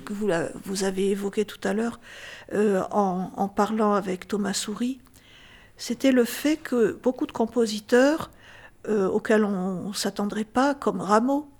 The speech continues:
euh, ont voulu, enfin, ont écrit des, des, des airs qui évoquent le vin. Et, euh, je voudrais citer le cas, par exemple, de François Couperin.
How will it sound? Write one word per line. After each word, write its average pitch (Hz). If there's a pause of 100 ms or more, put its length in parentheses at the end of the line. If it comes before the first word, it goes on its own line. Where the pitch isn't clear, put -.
(520)
euh, 208
ont 220
voulu, 254
enfin, 214
ont 269
écrit 285 (340)
des, 214
des, 196
des 202
airs 262
qui 202
évoquent 202
le 196
vin. 185 (1400)
Et, 220
euh, 139
je 240
voudrais 247
citer -
le 233
cas, 247
par 220
exemple, 233
de 220
François 220
Couperin. 208